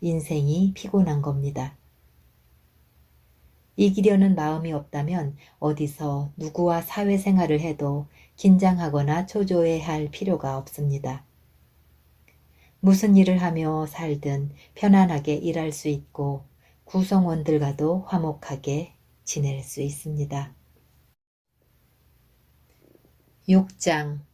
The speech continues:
어떤 순간이라도 우리는 행복을 선택할 수 있다. 우리는 스스로 불행할 수밖에 없는 이유를 자꾸만 내세웁니다.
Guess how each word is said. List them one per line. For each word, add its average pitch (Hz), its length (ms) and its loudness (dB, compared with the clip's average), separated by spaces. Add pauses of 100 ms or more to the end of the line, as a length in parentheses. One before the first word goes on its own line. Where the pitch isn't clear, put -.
(400)
어떤 202 440 0
순간이라도 180 920 0
우리는 165 460 0
행복을 196 800 -2 (240)
선택할 202 640 -2
수 151 240 -4
있다. 143 520 -6 (2250)
우리는 190 340 6
스스로 214 480 -2
불행할 208 460 0
수밖에 190 420 -2
없는 165 460 -2
이유를 147 420 -2
자꾸만 156 640 -4
내세웁니다. 147 840 -2